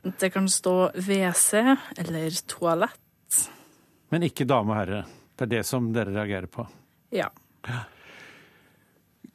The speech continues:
Speaker 2: Din Gud, er det en han eller en hun eller en hen?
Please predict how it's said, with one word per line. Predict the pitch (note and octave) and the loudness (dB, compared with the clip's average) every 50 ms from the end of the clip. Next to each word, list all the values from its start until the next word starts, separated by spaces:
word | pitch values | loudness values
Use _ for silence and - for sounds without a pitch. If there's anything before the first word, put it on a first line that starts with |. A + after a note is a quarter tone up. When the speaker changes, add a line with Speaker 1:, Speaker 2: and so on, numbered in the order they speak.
| _ _ - C#3 | _ _ -4 0
Speaker 2:
Din | A2+ D3+ E3 E3 D#3 C3 | 2 4 4 4 2 2
Gud, | C3 C#3+ C#3+ C#3+ D3 B2+ G2+ F2 - - - - | 2 4 4 4 2 0 -2 -6 -8 -10 -8 -4
er | C#3+ C#3 | -2 0
det | B2+ D3 | 0 2
en | D3 D#3 D3 | 0 0 0
han | - - C#3+ C#3+ D#3+ F3 F3+ F3+ - - | 0 0 2 2 2 2 0 -2 -2 -2
eller | - D#3+ D3+ D3+ D3+ D3 | -2 -2 0 0 0 0
en | D3 B2+ B2 - - | -2 -2 -4 -2 0
hun | D3 D3 E3 F3+ F#3+ F#3 F3+ D#3 - | 0 2 2 2 2 2 0 0 -2
eller | D3 D3 D3 E3 | -2 0 0 0
en | E3 B2+ | 0 0
hen? | G2 G#2 G2+ F#2+ G2 F#2+ D#2+ | -2 -2 -2 0 -2 -2 -4